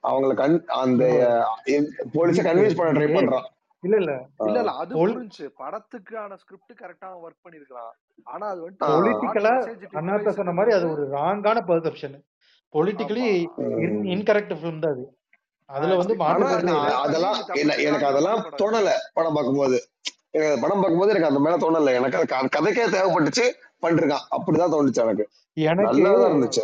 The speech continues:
Speaker 1: actually.
Speaker 3: கேட்கவே
Speaker 2: கிளைமேக்ஸ்
Speaker 3: கொஞ்சம் தப்பான படம் அது.
Speaker 2: இல்ல, இல்ல, கிளைமேக்ஸ்
Speaker 1: ஆ,
Speaker 2: நீ,
Speaker 1: அப்படிலாம்
Speaker 2: நீ
Speaker 1: ஆ, சொல்லு, சொல்லு,
Speaker 2: முஸ்லீமா
Speaker 1: சொல்லு.
Speaker 2: இருக்கிற, உன் மேல உனக்கு இத்தனை
Speaker 1: ம்.
Speaker 2: பிரச்சனை வரும், அத பிரச்சனையவே
Speaker 1: ம்.
Speaker 2: நீ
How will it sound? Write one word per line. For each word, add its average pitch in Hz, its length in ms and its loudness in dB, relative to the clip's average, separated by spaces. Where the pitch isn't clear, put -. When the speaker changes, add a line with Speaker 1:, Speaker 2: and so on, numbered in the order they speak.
Speaker 1:
actually. 113 380 -2
Speaker 3:
கேட்கவே - 0 -
Speaker 2:
கிளைமேக்ஸ் 233 480 0
Speaker 3:
கொஞ்சம் 151 240 -18
தப்பான 139 420 -16
படம் 117 220 -18
அது. 113 180 -20
Speaker 2:
இல்ல, 185 180 0
இல்ல, 147 260 0
கிளைமேக்ஸ் 190 680 -4
Speaker 1:
ஆ, 127 380 0
Speaker 2:
நீ, 170 120 0
Speaker 1:
அப்படிலாம் 226 320 2
Speaker 2:
நீ 147 80 -12
Speaker 1:
ஆ, 143 140 0
சொல்லு, 131 180 0
சொல்லு, 214 180 -4
Speaker 2:
முஸ்லீமா 254 240 0
Speaker 1:
சொல்லு. 180 140 0
Speaker 2:
இருக்கிற, 175 320 0
உன் 165 340 -6
மேல 190 340 2
உனக்கு 175 260 -4
இத்தனை - 220 -2
Speaker 1:
ம். - 40 0
Speaker 2:
பிரச்சனை 214 420 0
வரும், 165 460 -2
அத 147 320 -2
பிரச்சனையவே 214 1000 0
Speaker 1:
ம். 175 40 -16
Speaker 2:
நீ 175 340 -2